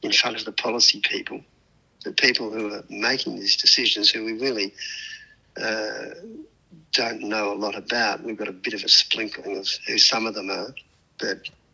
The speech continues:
we really don't know all the policymakers, and just get an input in to what's going on in the, in the community, because they're in a bubble. They don't understand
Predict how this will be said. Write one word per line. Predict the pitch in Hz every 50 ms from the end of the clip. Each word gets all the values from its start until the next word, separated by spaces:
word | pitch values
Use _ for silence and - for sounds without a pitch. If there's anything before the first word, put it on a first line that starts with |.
| _ _ _ _ _ _ _ - - -
we | 110 117 113
really | 110 110 104 104 104
don't | 107 107 107 107
know | 107 107 107
all | 104 101
the | 101 98
policymakers, | - - 110 107 107 - - 98 104 104 98 - - 104 - - - - - - - - - - - -
and | 117 120 117 117 104 - _ -
just | - - - -
get | - 139
an | 123 113
input | 113 123 143 - - 123 - - _ _ _ _ _ _ - -
in | - - 180 165 - - _ _ _ _ _ _ _ _ _ _ - -
to | 104 104 104 104 - - _ _ _ - -
what's | 117 113 -
going | - 113 110 107 104 107
on | 107 107
in | 107 101
the, | 104 101 -
in | - 107 101
the | 98 101
community, | - - 107 107 110 107 110 101 - 92
because | 90 95 - - 113 104 -
they're | 113 107 107
in | 110 101
a | 92
bubble. | 92 107 104 98 98 95
They | 95 95 -
don't | - 107 101
understand | - - - 87 - - - 95 98 98 98 90 -